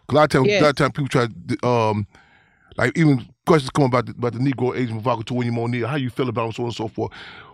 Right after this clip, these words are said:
Speaker 1: We had to show put con-, um, these contradictions in the correct political context. This ain't no hating or no, like, even the terms and titles we use, you know what I'm saying? Like, it was, it was an issue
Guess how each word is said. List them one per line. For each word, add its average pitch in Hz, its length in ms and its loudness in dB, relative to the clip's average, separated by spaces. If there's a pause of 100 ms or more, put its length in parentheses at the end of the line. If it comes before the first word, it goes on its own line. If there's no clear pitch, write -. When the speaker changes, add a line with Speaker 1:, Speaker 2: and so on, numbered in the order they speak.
(200)
Speaker 1:
We 233 160 6
had 202 100 8
to 156 40 -2
show 165 180 6
put - 360 0
con-, 147 180 2 (340)
um, 113 640 2
these 160 240 2
contradictions 131 580 0
in 110 80 0
the 113 60 -4
correct 127 360 0
political 117 280 -4
context. 113 500 0
This 139 120 -2
ain't 131 160 2
no 110 140 -2
hating 135 360 2
or 120 60 0
no, 127 220 2 (200)
like, 151 120 0
even 185 100 2
the 143 80 0
terms 165 340 4
and 117 100 -2
titles 143 300 4
we 120 120 -2
use, 110 260 -6
you 113 60 0
know 143 60 4
what 139 40 0
I'm 131 60 -2
saying? 139 240 0 (580)
Like, 165 180 4
it - 20 2
was, 151 100 2
it 165 80 -2
was 165 140 2
an 147 60 -4
issue 170 240 -2